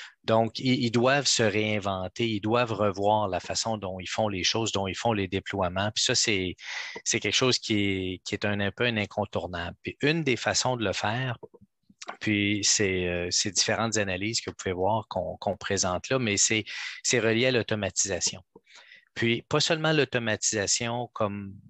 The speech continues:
peut-être on, on, on le connaît, mais, euh, où on dit, on parle de Skippy, où on parle de, de, d'automatisation des instruments de test, mais vraiment ins-, automatisation au niveau des processus,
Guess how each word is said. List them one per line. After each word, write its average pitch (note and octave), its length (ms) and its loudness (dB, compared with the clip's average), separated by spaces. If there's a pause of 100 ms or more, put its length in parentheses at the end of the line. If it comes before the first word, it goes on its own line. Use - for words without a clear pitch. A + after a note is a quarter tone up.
(140)
peut-être A2 380 2
on, F#2 260 -2
on, F#2+ 240 -2
on G2 40 0
le G2 120 -6
connaît, A2+ 460 0
mais, G2+ 360 0 (360)
euh, F#2 160 2
où G2+ 260 0
on F#2 140 0
dit, F#2+ 120 -2
on F2+ 140 0
parle G2 200 0
de F2+ 80 -4
Skippy, - 420 0
où G#2+ 100 2
on F#2 80 0
parle G2+ 240 0
de, F2+ 120 -6
de, F2 680 -6 (320)
d'automatisation G#2 640 2
des A2 180 4
instruments G2 460 0
de - 100 -10
test, C3 300 0
mais G2+ 100 2
vraiment A2 440 0
ins-, A2 360 0
automatisation G#2+ 880 0
au G#2 60 -4
niveau G2 300 -2
des G2 260 -6
processus, - 800 2